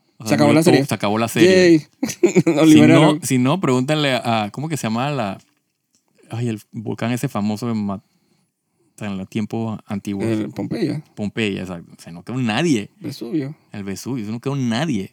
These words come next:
Speaker 1: Lo mismo pasó aquí. No quedó
Speaker 2: No.
Speaker 1: nadie.
Speaker 2: Quedaron las formas.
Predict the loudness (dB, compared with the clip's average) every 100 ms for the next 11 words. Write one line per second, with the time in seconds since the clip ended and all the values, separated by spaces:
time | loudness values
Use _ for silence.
0 | -16 -6 -4 -2 -2 -6 -8 -10 -8 -8
1 | -8 -10 -12 _ _ _ _ _ -8 -4
2 | -2 -2 -2 -2 -4 -8 -6 -2 0 0
3 | 0 0 0